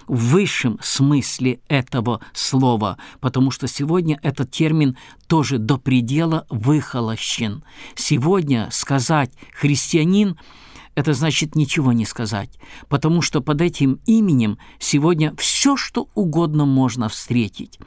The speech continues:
И вот поднять значимость этого звания, потому что это звание, это имя нашего учителя, имя Христа, это цель наша.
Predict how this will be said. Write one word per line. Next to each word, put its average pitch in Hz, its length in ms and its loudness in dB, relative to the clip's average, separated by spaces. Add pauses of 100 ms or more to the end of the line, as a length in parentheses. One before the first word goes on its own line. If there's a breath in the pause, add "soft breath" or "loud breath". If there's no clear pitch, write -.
(580 loud breath)
И 165 160 4
вот 165 300 0
поднять 160 680 0
значимость 135 1000 0
этого 135 600 0 (320 loud breath)
звания, 113 880 0 (240 soft breath)
потому 110 300 -4
что - 180 -6
это 113 180 -4
звание, 117 760 0 (300 loud breath)
это 123 300 -2 (140)
имя 202 440 2 (200 soft breath)
нашего 143 600 0
учителя, 131 720 -4
имя 143 300 2
Христа, 175 640 -4 (560 loud breath)
это 127 500 2 (100)
цель 170 520 0 (160)
наша. 127 560 0